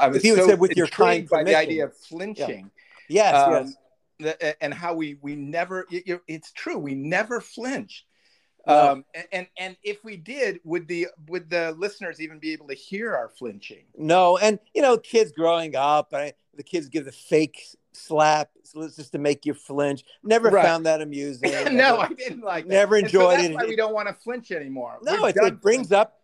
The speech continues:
Speaker 2: an unpleasant childhood memory. So <laughs> that's why I don't go on roller coasters. I mean, I, I, I had fun
Speaker 1: <laughs>
Speaker 2: on the Cyclone, but now I don't have to do it. That was a great breakthrough, Tommy.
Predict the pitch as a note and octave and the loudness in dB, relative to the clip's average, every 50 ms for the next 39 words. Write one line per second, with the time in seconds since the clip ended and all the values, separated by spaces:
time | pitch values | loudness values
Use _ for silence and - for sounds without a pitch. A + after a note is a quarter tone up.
0 | _ E3 F3 E3+ F3+ F3+ F3 F3+ G3 F3+ _ - F3 F3 E3+ F#3 F3 - - F3 | _ -10 -6 -6 -6 -6 -6 -8 -8 -6 _ 0 0 0 0 -2 -8 -4 -2 0
1 | E3+ F3 E3+ E3+ D#3+ E3+ G#3+ C4 C#4 A#3+ D#3 D#3+ - B4 - - - - - - | 0 0 -2 -4 -8 -10 -10 -8 -6 -4 -2 0 0 0 0 0 2 2 2 2
2 | - - G#4+ - - _ - A4 C4+ G3+ G#3 - B3 A#3 G#3+ G#3 G#3+ A3 - - | 0 -4 -10 -12 -12 _ -8 -2 -2 0 2 4 4 4 4 4 4 2 2 2
3 | A3 G#3 G#3+ G#3+ G#3 G#3+ A#3 C4 D4+ D4+ B3 - F3+ E3+ D#3+ D3 - - E3+ D#3 | 2 2 2 2 2 2 4 4 2 0 -2 -2 -2 -2 -2 -2 -4 -8 -8 -6
4 | D3 G#3 G#3 A#3 A#3+ G#3+ F3+ E3 D3 - - - _ - - D#4 C#4+ A3+ F#3 E3+ | -4 -2 -2 0 2 2 2 2 2 -2 -6 -18 _ -10 -6 -2 0 2 4 4
5 | D#3+ - - - - B4 A#4 G#4+ D#4+ E4+ G#4+ G#4+ G4+ - - G3 F#3+ F#3 F3+ - | 6 4 2 2 2 2 2 2 2 0 0 -2 -2 -4 -4 -6 -8 -8 -10 -4
6 | - - F#3 F3+ F3 - F3+ F#3 F3+ F3+ G3 F3+ F3+ F#3 G3 A3 A3 A3 A3 A3 | 0 2 4 4 2 0 0 0 0 0 -2 0 0 0 0 0 -2 -4 -8 -10
7 | - G#3 E3+ B3 C4+ B3 E3+ F#3 A3 C4+ D4 B3+ B3+ C4 - B3+ B3+ B3 _ - | -14 -18 -10 -8 -6 -4 -2 0 0 -2 -2 -6 -10 -8 -6 -6 -6 -6 _ -2
8 | B3+ B3+ B3+ B3+ - F3+ D#3 - F3 E3 E3 E3+ D#3+ | -2 -2 -2 _ -14 -18 -14 -12 -10 -10 -10 -10 -12